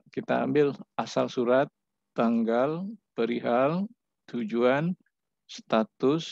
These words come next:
Nah, kalau mau mem-, memasukkan nomor H P pengantar, silakan.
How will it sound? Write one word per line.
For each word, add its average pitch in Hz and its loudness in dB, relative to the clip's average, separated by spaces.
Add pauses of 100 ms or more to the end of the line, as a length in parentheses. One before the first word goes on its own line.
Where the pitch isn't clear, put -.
(440)
Nah, 113 -6
kalau 113 -4
mau 123 0
mem-, 117 2
memasukkan 120 -2 (320)
nomor 120 0
H - -8
P 120 0
pengantar, 117 0
silakan. 117 -2